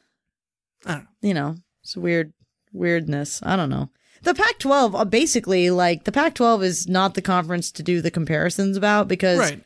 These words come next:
Speaker 1: Well, that, but that's
Speaker 2: you
Speaker 1: what I'm
Speaker 2: know.
Speaker 1: saying. Like, I, I, I think the two bad Colorado weeks are more of an anomaly, of an anomaly than Colorado being good against U S C offensively.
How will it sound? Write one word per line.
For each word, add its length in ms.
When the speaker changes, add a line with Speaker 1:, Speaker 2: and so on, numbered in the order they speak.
Speaker 1:
Well, 340
that, 220
but 80
that's 160
Speaker 2:
you 60
Speaker 1:
what 60
I'm 80
Speaker 2:
know. 40
Speaker 1:
saying. 280
Like, 200
I, 220
I, 240
I 120
think 220
the 200
two 320
bad 380
Colorado 540
weeks 600
are 580
more 300
of 80
an 80
anomaly, 520
of 280
an 180
anomaly 800
than 460
Colorado 500
being 260
good 200
against 300
U 120
S 120
C 160
offensively. 680